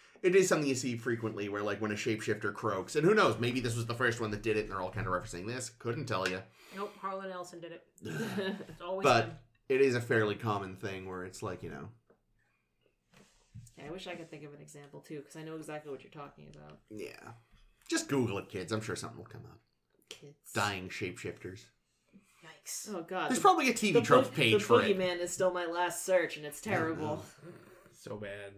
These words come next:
Speaker 3: So scary. Was it voiced by Mark Hamill? 'Cause it should have been.
Speaker 4: Might have been. I don't remember.
Speaker 3: I have a clip of it right here.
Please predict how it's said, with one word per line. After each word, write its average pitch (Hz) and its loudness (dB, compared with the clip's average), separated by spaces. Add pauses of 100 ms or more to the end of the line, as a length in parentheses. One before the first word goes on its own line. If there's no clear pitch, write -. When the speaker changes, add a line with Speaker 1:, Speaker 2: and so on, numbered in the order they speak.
(180)
Speaker 3:
So 226 -10
scary. - -10 (640)
Was 208 -2
it 285 -4
voiced 202 -2
by 359 -2
Mark 370 0
Hamill? 403 -2 (100)
'Cause - -20
it - -10
should 254 -6
have 202 -6
been. 151 -8 (260)
Speaker 4:
Might 120 -10
have 135 -12
been. 113 -20 (200)
I 117 -20
don't 117 -16
remember. 117 -18 (340)
Speaker 3:
I 175 -12
have 180 -6
a 160 -8
clip 220 -4
of 208 -6
it 131 -6
right 139 -6
here. 156 -8